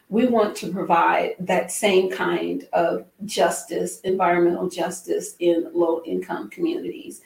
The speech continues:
What we're proposing is we're proposing to take a simple light bulb and turn any fixture into a security light.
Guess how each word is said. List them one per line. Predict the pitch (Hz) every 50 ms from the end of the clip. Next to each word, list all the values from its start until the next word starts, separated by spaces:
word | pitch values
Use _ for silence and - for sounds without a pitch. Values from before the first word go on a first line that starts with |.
| - - - - - _
What | 226 226 220 214
we're | 247 277 285 285
proposing | - 294 - - 254 202 196 190 190 185 190 180 170 175 - -
is | 175 180 175 175 180 - - - -
we're | 196 208 214 220 220 220
proposing | 226 - - 226 208 196 185 185 - 92 92 - - - - - - - _ _ -
to | - 117 220
take | - - 240 202 190 - - - - - - _ _ _ _
a | 190 190
simple | 190 - - 226 254 247 311 320 277
light | 226 196 - 190 190 185
bulb | - - - - - - 269 294 - - - _ _ _ _ _ _ _ _ _ _ _ _ _ _ -
and | 208 202 202 202 202
turn | - - 226 220 202 190 190 190 190 185 - - - - _
any | 202 214 220 240 247 277 294 294
fixture | - - - 202 185 185 - - - - 190 190 190
into | - 196 190 190 190 190 - - 190 180 170 170 175 170 -
a | - 180 180 175 175 175 175 - -
security | - - - 214 214 - 226 202 185 180 175 175 180 185 196 233 254 - - _ _ _ _ _ _ _ _ _ _ _ _ _ -
light. | 254 302 453 - - - - - - -